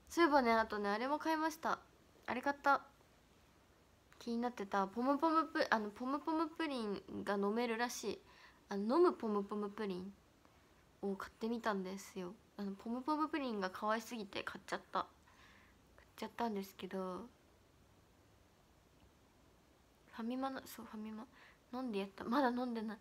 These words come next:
え、なんか買ったはいいものの、なんかすごい量多くて、なんか見てみたらすごいね、プリンがね、液体化されたようなやつでね、ちょっとめっちゃ飲もうか迷ってる。な、今なんか、そう、飲めずにいる、まだ。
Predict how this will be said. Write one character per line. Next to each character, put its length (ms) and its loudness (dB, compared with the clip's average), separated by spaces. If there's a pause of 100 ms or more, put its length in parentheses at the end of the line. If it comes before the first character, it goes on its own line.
(380)
え、 40 -6
な 100 0
ん 20 -10
か 140 -2
買 20 -18
っ 80 -18
た 100 -2
は 140 8
い 160 0
い 60 2
も 120 -2
の 140 -2
の、 240 -2
な 80 -4
ん 40 -4
か 60 -6
す 180 -6
ご 160 8
い 200 2
量 260 2
多 240 0
く 80 -6
て、 380 -6 (460)
な 120 -2
ん 60 -6
か 80 -6
見 100 -2
て 140 0
み 120 4
た 140 -4
ら 80 -2
す 160 -10
ご 160 2
い 60 0
ね、 160 -2 (100)
プ 140 -4
リ 100 0
ン 80 -4
が 100 -2
ね、 280 -6
液 180 -10
体 200 -4
化 120 -8
さ 140 -6
れ 80 -2
た 160 -6
よ 100 -4 (140)
う 40 -8
な 60 -2
や 80 -4
つ 160 -14
で 80 -8
ね、 160 -8 (460)
ち 60 -18 (220)
ょ 40 -2
っ 20 0
と 60 -2
め 80 -4
っ 80 -6
ち 80 -6
ゃ 20 -2
飲 180 0
も 180 0
う 40 -2
か 100 -2
迷 200 -4
っ 40 -4
て 220 -14
る。 140 -16
な、 100 -10 (100)
今 200 -4
な 100 -10
ん 60 -12
か、 100 -18 (1600)
そ 180 -8
う、 20 0
飲 140 0
め 140 4
ず 100 2
に 220 0
い 20 -6
る、 100 -6
ま 140 -10
だ。 100 -8